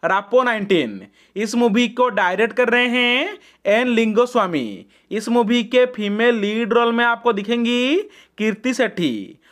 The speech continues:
अपडेट ये है कि इस मूवी की शूटिंग जुलाई बारह से शुरू हो जाएगी। हाँ फ्रेंड्स, ये ऑफिशियली अनाउंस हो चुका है।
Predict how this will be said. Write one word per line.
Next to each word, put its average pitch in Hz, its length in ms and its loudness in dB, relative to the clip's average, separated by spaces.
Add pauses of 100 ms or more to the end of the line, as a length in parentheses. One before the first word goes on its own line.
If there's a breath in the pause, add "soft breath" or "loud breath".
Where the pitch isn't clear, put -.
(200 soft breath)
अपडेट 190 500 0
ये 226 200 2
है 240 140 2
कि 247 220 -2
इस 247 140 -4
मूवी 233 280 2
की 254 200 -4
शूटिंग 240 540 0 (380 loud breath)
जुलाई 202 420 0
बारह 202 320 0
से 240 180 -2
शुरू 247 280 0
हो 233 120 4
जाएगी। 175 680 0 (260 soft breath)
हाँ 190 180 0
फ्रेंड्स, 247 580 -2 (260 soft breath)
ये 208 100 0
ऑफिशियली 233 600 2
अनाउंस 233 320 0
हो 240 100 2
चुका 202 300 -2
है। 151 460 0